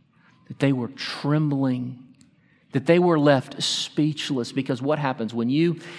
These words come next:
hear unbelievable news? We are left with no words. When we truly encounter something that does not make sense and yet is true,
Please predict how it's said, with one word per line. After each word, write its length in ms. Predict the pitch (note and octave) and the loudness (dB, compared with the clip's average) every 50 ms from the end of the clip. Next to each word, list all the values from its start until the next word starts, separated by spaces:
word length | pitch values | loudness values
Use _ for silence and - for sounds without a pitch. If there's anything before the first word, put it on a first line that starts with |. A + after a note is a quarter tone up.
| - - | -18 -6
hear 400 | - - G3 F3 C#3+ B2+ B2 - - | 0 4 6 6 6 6 6 4 4
unbelievable 960 | D#3 D#3 F3 G3 G#3 G3 E3+ F3 D#3+ D#3 D#3+ E3 E3 D#3 D#3+ D3+ D#3+ D#3 D3 | 6 6 6 6 4 4 2 2 4 4 4 4 2 2 0 0 2 2 2
news? 1000 | C#3+ C#3 C3 A#2+ A2+ A2+ A#2+ - - - - - - - - - - - - - - _ _ _ _ _ _ _ _ _ _ _ _ _ _ _ _ _ _ _ _ _ _ _ _ _ _ _ _ _ _ _ _ _ _ _ _ _ _ _ _ _ _ _ _ _ _ _ _ _ _ _ - - _ _ _ - | 2 2 2 2 0 -2 -4 -8 -10 -8 -8 -8 -8 -8 -8 -10 -10 -12 -14 -16 -20 _ _ _ _ _ _ _ _ _ _ _ _ _ _ _ _ _ _ _ _ _ _ _ _ _ _ _ _ _ _ _ _ _ _ _ _ _ _ _ _ _ _ _ _ _ _ _ _ _ _ _ -20 -20 _ _ _ -2
We 160 | D3+ C#3 C3+ | 0 2 2
are 80 | C3 A#2+ | 2 2
left 300 | A#2 B2 A#2+ A#2 A#2+ - | 2 0 -2 -2 -4 -10
with 140 | A#2+ - - | -12 -8 -6
no 180 | A2+ A2+ A#2 | -6 -4 -6
words. 560 | A2 A2 A2 A#2+ - - - - - - - - _ _ _ _ _ _ _ _ _ _ _ _ _ _ _ _ _ _ _ _ _ _ _ _ _ _ _ _ _ _ _ - | -6 -8 -10 -12 -14 -14 -16 -16 -16 -16 -16 -18 _ _ _ _ _ _ _ _ _ _ _ _ _ _ _ _ _ _ _ _ _ _ _ _ _ _ _ _ _ _ _ -2
When 140 | C3 A#2+ A2+ | 0 0 2
we 120 | D3+ E3+ | 2 0
truly 520 | - - - F#3+ F#3 G3+ G3 G3+ G3+ G3+ | -2 -2 0 0 0 2 2 0 -2 -2
encounter 520 | - D3+ D#3 C#3+ - - D3+ C3+ A#2+ A2 G#2+ | -2 -2 -2 -2 -2 -2 -2 0 -2 -2 -6
something 520 | - - - D3+ C#3 C#3 - A#2 A2+ A2 | -4 -2 -2 -2 -2 -2 -2 -2 -2 0
that 240 | G2+ A#2 - - A2 | 0 0 -2 -2 -2
does 340 | B2+ B2+ C#3 D3+ D3 C#3 - | 0 2 2 2 2 0 -2
not 340 | C#3+ C#3 C#3+ C#3+ - - C3+ | 0 0 0 0 0 -2 0
make 260 | C3+ C3 C3 B2+ - | 0 0 0 -2 -4
sense 320 | - - D3+ B2+ A#2 - | -4 -2 0 0 -2 -2
and 240 | - B2 A#2+ A#2+ B2 | -2 -2 -2 0 0
yet 320 | C#3 D#3 F#3 F3+ - - | 2 2 2 0 2 2
is 180 | F3+ F3+ F3 F3 | 2 2 2 2
true, 800 | - - - A3+ B3 B3+ G#3+ D3 A2 - A2+ E3+ G#3 F#3 - - | -4 -4 -2 0 2 4 4 2 2 0 -2 -2 -4 -4 -8 -12